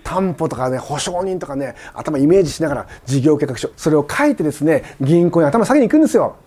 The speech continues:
「チキショーこいつ」とかって思いながらね、「倍返しだ」とか思いながらね、「倍返しされちゃいますか、そういう時大体ね。貸せません」とか言われてね。そういうストレスをためながら銀行にお金を集めに行くとやっぱりきついですよね。で、銀行もやっぱり今このご時世ですから、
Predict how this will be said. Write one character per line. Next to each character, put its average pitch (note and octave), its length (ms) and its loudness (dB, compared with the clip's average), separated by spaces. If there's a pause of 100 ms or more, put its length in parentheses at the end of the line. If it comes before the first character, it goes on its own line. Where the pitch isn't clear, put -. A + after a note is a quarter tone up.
(340)
「チ - 100 -14
キ - 80 -8
シ - 120 -4
ョ F3+ 100 0
ー F3+ 40 -6
こ - 180 -8
い F#3+ 40 -10
つ」 - 80 -12 (120)
と - 80 -10
か D3+ 100 -6
っ - 20 -8
て D3 80 -2
思 D3 120 2
い D3+ 40 4
な - 40 0
が A#2+ 100 -2
ら G#3+ 120 2
ね、 A#3+ 80 -14 (180)
「倍 A#2 300 0
返 D#3+ 160 4
し - 80 -4
だ」 B2+ 120 -4
と - 80 -12
か - 20 -8
思 A#2 100 -4
い B2+ 60 -2
な A#2+ 60 -6
が C3 100 0
ら F#3 80 4
ね、 C4+ 100 -2 (380)
「倍 F3+ 180 2
返 A#3 140 2
し - 20 -10
さ - 80 -2
れ G3 80 2
ち A#3 40 2
ゃ B3+ 40 4
い - 20 4
ま C4+ 80 0
す - 40 -2
か、 D#3 80 -6
そ D3+ 80 -2
う - 20 0
い C#3 40 -4
う - 20 -4
時 C#3 40 -4
大 C#3 80 -2
体 C#3 120 2
ね。 G3+ 280 -2 (360)
貸 - 140 -10
せ F3 60 -2
ま D#3+ 120 -2
せ F#3+ 80 2
ん」 F3 60 0
と C#3+ 40 -6
か G2+ 80 -12
言 G2+ 40 -14
わ - 20 -16
れ A2 40 -18
て - 60 -6
ね。 G#3+ 140 -4 (280)
そ - 180 0
う A#3+ 40 4
い A3+ 40 4
う - 20 2
ス G#3+ 80 -2
ト D4 80 0
レ C#4+ 40 2
ス C4+ 120 -2
を A3+ 40 2
た A3 120 -4
め C#4 100 -2
な D#4 140 2
が D4+ 80 4
ら E4 200 4 (160)
銀 F3 300 2
行 F3+ 140 0
に F3 40 2
お E3 60 0
金 E3 160 -2
を D#3 80 -2
集 D#3+ 100 -8
め E3+ 60 -4
に E3 60 -2
行 C#3+ 100 -6
く - 60 -20
と A#2+ 60 -8
や G2+ 40 -10
っ - 20 -20
ぱ A2 60 -12
り G2+ 100 -14
き - 140 -18
つ - 140 -6
い G#3+ 80 -2
で A#3+ 80 -4
す - 80 -14
よ C#3 80 -6
ね。 E3 160 -6 (480)
で、 F#3 80 4
銀 A3 240 2
行 C4+ 100 2
も C4+ 80 4
や C4+ 60 4
っ C4 100 -4
ぱ - 80 2
り B3+ 60 2
今 F#3+ 100 -2
こ E3 140 -6
の F#3+ 80 -2
ご E3+ 140 -4
時 G#3 100 -6
世 F#3+ 160 2
で C#3 80 2
す - 100 -12
か C3+ 80 -2
ら、 D#3 240 2